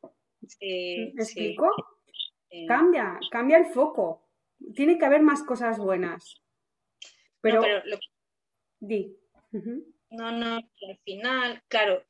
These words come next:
Speaker 1: yo no le daba conversación, ¿sabes? En plan, uf, me voy de casa, me voy todo el día afuera, eh,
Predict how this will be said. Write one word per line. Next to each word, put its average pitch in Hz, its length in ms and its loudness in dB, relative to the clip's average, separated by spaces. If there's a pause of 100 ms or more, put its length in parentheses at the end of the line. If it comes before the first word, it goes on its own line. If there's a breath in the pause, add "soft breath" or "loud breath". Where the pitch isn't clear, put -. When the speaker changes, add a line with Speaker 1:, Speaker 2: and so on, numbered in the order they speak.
(320)
Speaker 1:
yo 196 240 0
no 285 100 0
le 214 100 0
daba 185 240 -2
conversación, 165 920 -12
¿sabes? 208 220 -6
En 190 140 -10
plan, 165 240 -8
uf, 160 120 -14 (640 loud breath)
me 170 100 -10
voy 180 120 -2
de 185 120 0
casa, 196 600 -4
me 180 120 -6
voy 180 120 -4
todo 196 120 -4
el 180 80 -2
día 180 140 0
afuera, 190 840 -4
eh, 180 340 -2